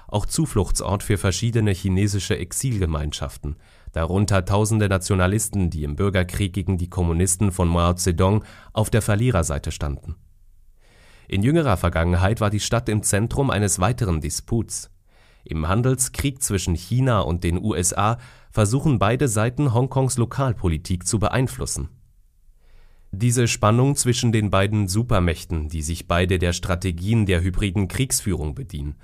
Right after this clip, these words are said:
und dazu ein Gründungsmythos, der auf die koloniale Vergangenheit zurückgeht,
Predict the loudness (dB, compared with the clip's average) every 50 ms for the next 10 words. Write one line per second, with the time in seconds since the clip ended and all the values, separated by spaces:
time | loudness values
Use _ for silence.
0 | -20 -20 -20 -20 -20 -20 _ -20 -20 -12 -4 -2 0 2 2 2 2 2 0 0
1 | 0 2 0 0 0 0 0 0 2 2 2 2 0 0 0 -2 -2 -2 0 -2
2 | -2 -2 -2 -2 -2 -2 -4 -4 -4 -6 -4 -2 0 2 2 2 2 2 2 2
3 | 2 2 2 2 0 0 0 0 0 2 2 2 2 2 0 -2 -2 -2 -2 -2
4 | 0 -2 -2 0 0 0 0 0 -2